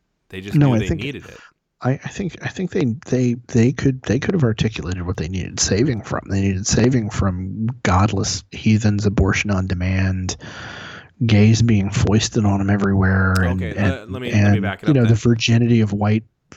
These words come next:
Speaker 1: Oh,
Speaker 2: women.
Speaker 1: well done.
Speaker 2: Like,
Speaker 1: Well
Speaker 2: you know,
Speaker 1: done.
Speaker 2: I mean,
Speaker 1: Yeah.
Speaker 2: let's, let's, let's talk about what all they, they would have,
Speaker 1: Right.
Speaker 2: you know.
Speaker 1: Okay, so what real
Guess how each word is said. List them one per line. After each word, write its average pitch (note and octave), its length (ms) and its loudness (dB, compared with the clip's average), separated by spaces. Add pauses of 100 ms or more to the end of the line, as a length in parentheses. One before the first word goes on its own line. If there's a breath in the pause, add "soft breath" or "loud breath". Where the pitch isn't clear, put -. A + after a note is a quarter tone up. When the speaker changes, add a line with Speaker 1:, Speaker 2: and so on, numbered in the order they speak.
(260)
Speaker 1:
Oh, G#2 260 -4
Speaker 2:
women. A2 360 4 (680 loud breath)
Speaker 1:
well E2+ 120 -14
done. D#2 280 -16
Speaker 2:
Like, - 500 2 (160)
Speaker 1:
Well F2 200 -10
Speaker 2:
you B2+ 60 2
know, A2+ 220 2
Speaker 1:
done. G#2+ 60 -2
Speaker 2:
I A2+ 60 -8
mean, A#2 240 -10
Speaker 1:
Yeah. E2+ 140 -12
Speaker 2:
let's, - 240 -4
let's, C3 340 -2
let's C3 200 -10
talk - 280 -6
about G2+ 220 -6
what A2 240 2
all G2+ 220 -2
they, F2+ 320 -4 (100)
they G2 320 -2
would G#2+ 240 -8
have, G2 80 0
Speaker 1:
Right. D#2+ 320 -10
Speaker 2:
you - 80 -2
know. C3+ 80 -4
Speaker 1:
Okay, B2+ 140 -6
so C3 160 -8
what B2 340 -8
real B2+ 380 -6